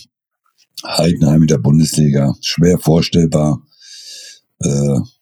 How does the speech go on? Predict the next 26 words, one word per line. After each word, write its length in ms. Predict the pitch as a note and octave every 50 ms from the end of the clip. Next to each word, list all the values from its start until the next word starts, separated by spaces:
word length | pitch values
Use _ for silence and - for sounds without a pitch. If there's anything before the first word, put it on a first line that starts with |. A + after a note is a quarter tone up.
| _ _ _ _ _ _ _ _ -
die 80 | D#2+
Fanpolitik 840 | - - - D#2 E2 E2+ D#2+ - D#2+ D#2+ D#2+ D2+ C#2+ - D#2 C#2+ -
ist 200 | D#2 D2+ - -
ja 180 | - D#2 D2 C#2+
auch 220 | - D#2+ D#2+ -
nicht 180 | D2+ D#2 D2+ -
die, 300 | D2 C#2+ C#2 C2+ A#1+ - - -
die 80 | -
größte 540 | C#2+ - - D#2+ D#2+ E2+ D#2+ - - E2+ E2
da. 260 | D#2 D#2 D2+ D2+ C#2+ - - _ _ _ _ - - - - - - - - - - _ _ _ _
Äh, 360 | - D2+ D2+ D2+ D2+ D2 C#2+ C#2
das 140 | - - -
Stadion, 400 | - - D2+ C#2+ D2 D2 D#2+ D#2+
ich 60 | C2+
weiß 220 | C#2 D#2 E2 -
gar 100 | - F2
nicht, 100 | E2+ E2
ob 60 | D2+ -
die 100 | - D#2
in 80 | D2+
ihrem 140 | D2+ D2+ D2
Stadion 400 | D2 - - D#2 D2+ C#2+ C#2+ C#2
spielen 320 | - - - F2+ E2+ E2
dürfen, 340 | E2 E2+ F2+ E2+ D#2 - E2
ob 120 | E2 E2 -
das 240 | - - - -